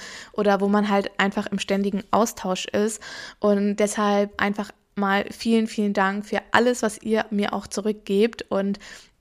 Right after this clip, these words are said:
mittlerweile fühlt sich diese Podcast-Community an, wirklich wie, wie auf Instagram. Das ist einfach unfassbar und deshalb vielen, vielen Dank an dieser Stelle an alle, die sich die Mühe machen und mir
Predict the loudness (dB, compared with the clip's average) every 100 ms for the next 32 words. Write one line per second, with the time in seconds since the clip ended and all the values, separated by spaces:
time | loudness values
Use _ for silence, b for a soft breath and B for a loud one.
0 | _ 4 6 6 6 4 4 2 0 -2
1 | -4 -2 -2 -2 -6 -4 -4 -4 -4 -4
2 | -2 0 0 -2 -4 -2 0 0 -2 B
3 | B B B -12 4 4 8 4 4 -4
4 | -2 0 2 4 2 0 -10 _ _ _
5 | -8 -2 4 6 6 4 0 0 0 -4
6 | 0 0 0 -4 -8 -8 -2 -2 0 -6
7 | -4 2 2 2 -2 -2 -4 -2 -2 -2
8 | -4 -2 -2 -2 -4 2 4 2 -2 -2
9 | -2 -2 -4 -10 _ -12 2 4 4 0
10 | -2 B B B B 4 4 2 0 0
11 | 2 2 4 4 2 -2 -4 -2 -6 0
12 | 4 6 4 2 -2 -4 -2 -2 -2 2
13 | 2 4 0 -2 -4 -4 -4 -4 -2 0
14 | 0 -2